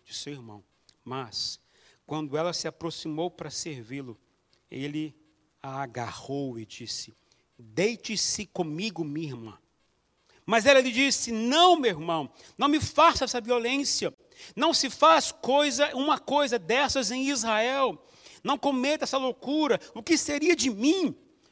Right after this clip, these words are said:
Como eu poderia livrar-me da minha desonra?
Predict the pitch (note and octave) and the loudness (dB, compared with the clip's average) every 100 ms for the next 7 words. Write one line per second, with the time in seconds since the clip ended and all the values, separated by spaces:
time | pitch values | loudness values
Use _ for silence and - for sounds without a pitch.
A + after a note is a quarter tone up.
0 | _ C#4+ E4 D#4 C4+ A3 B3+ C#4+ D4+ B3 | _ 0 2 2 2 0 0 2 2 0
1 | F3 D4 D4+ C4 C4 A3+ G3+ C#4+ D#4+ A3 | 2 4 4 2 2 2 2 0 0 0
2 | C4 A#3+ - A#3 E4+ D#4 F#3+ C#3 | 0 0 2 4 4 2 -2 -6